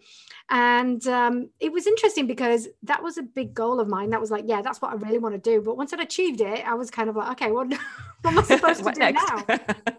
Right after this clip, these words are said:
Speaker 1: Yeah, what next kind of thing. And I kinda spent, I'd say, a good eight years trying to figure that out because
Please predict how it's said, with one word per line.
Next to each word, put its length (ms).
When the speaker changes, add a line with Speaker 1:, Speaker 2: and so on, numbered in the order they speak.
Speaker 1:
Yeah, 100
what 140
next 200
kind 120
of 60
thing. 140
And 80
I 40
kinda 240
spent, 400
I'd 180
say, 260
a 100
good 220
eight 200
years 420
trying 240
to 60
figure 200
that 140
out 300
because 460